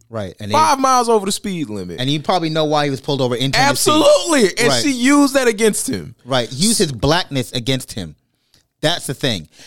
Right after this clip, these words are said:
Speaker 1: And let me tell you what the, the whole thing about what was interesting, and just go about the background into where we're going to the Supreme Court, the black women. Like,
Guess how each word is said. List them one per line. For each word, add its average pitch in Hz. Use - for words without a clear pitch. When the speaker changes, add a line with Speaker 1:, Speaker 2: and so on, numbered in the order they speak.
Speaker 1:
And 147
let 185
me 247
tell 220
you 180
what 147
the, 139
the 135
whole 156
thing 147
about 123
what 123
was 123
interesting, 139
and 123
just 127
go 143
about 131
the 107
background 110
into 104
where 120
we're 117
going 110
to 104
the 98
Supreme 104
Court, 104
the 107
black 101
women. 117
Like, 107